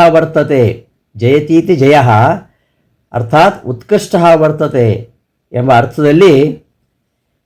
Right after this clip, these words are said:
ಜಯ ಶಬ್ದವನ್ನು ಹೇಳುವಂಥದ್ದು. ಎಲ್ಲವನ್ನು ಅತಿಕ್ರಮಿಸಿದವನು ಅಂತ ಅರ್ಥ. ಜಯತಿ ಸರ್ವಂ ಅಭಿಭವ-, ಅಭಿಭವತಿ ಇತಿ ಜಯಃ.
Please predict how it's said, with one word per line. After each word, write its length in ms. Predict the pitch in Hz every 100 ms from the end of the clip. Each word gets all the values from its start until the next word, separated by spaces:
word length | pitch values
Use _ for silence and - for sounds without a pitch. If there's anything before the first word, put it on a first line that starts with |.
| _ _ _ _
ಜಯ 200 | 107 143
ಶಬ್ದವನ್ನು 380 | 151 139 143 151
ಹೇಳುವಂಥದ್ದು. 640 | 131 123 110 110 - - _ _ _ _ _ _ _ _ _ _ _ _ _ _ _ -
ಎಲ್ಲವನ್ನು 960 | 117 156 180 185 185 180 196 170 117 _ _ _ 117
ಅತಿಕ್ರಮಿಸಿದವನು 1000 | - 208 - 175 180 - 170 151 143 156
ಅಂತ 160 | 175
ಅರ್ಥ. 260 | 123 127 - 110 - _ _ _ _ _ _ _ -
ಜಯತಿ 680 | 104 127 165 175 196 226 - _
ಸರ್ವಂ 720 | - 139 147 165 175 220 320 _ _ _ _ -
ಅಭಿಭವ-, 600 | 117 180 185 165 151 -
ಅಭಿಭವತಿ 960 | - 113 180 156 135 123 185 147 - - -
ಇತಿ 180 | 117 175
ಜಯಃ. 400 | 135 113 95